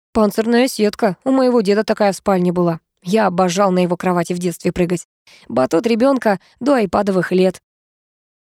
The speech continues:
«Хватит трындеть», велела Лена. «Делом займитесь». Потом она подошла к окну и села на подоконник рядом с Майоровым. Я вспомнила, что видела в коридоре одинокий стул,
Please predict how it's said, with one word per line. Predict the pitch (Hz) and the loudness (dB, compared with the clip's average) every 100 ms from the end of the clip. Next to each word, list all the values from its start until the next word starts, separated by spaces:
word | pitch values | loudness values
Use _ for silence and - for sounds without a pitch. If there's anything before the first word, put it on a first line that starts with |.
| _ _ _ _ _ | _ _ _ _ _
«Хватит | - 302 427 - - | -2 0 2 0 -4
трындеть», | 311 349 339 226 226 196 - _ _ _ _ | 0 2 2 2 2 2 0 _ _ _ _
велела | 190 185 180 180 | -2 0 2 2
Лена. | 190 175 180 - - | 0 -2 -4 -10 -8
«Делом | 247 359 415 294 | 0 2 4 4
займитесь». | 240 269 285 269 - 180 - _ _ _ _ _ _ 170 | 2 2 4 2 0 -6 -8 _ _ _ _ _ _ -4
Потом | 185 180 | 0 0
она | 175 | 2
подошла | 185 180 185 175 | 0 0 -2 -2
к | |
окну | 180 - 254 381 - | -2 0 0 0 0
и | 294 | -2
села | 302 - 254 330 | -2 -2 2 4
на | 302 226 | 2 0
подоконник | 185 170 269 311 330 | 0 0 0 0 0
рядом | 185 196 220 220 | -2 0 0 -4
с | - | 0
Майоровым. | 190 220 180 160 165 165 _ _ _ _ _ _ _ _ _ - | 0 0 0 -2 -6 -10 _ _ _ _ _ _ _ _ _ -2
Я | 254 | -2
вспомнила, | 220 - 233 202 190 | -2 0 2 2 0
что | - | 0
видела | 196 190 185 | -2 2 0
в | 185 | 0
коридоре | 190 190 185 180 | -2 0 2 0
одинокий | 175 185 180 202 | 0 -2 -2 -4
стул, | - 294 320 | -2 -2 -2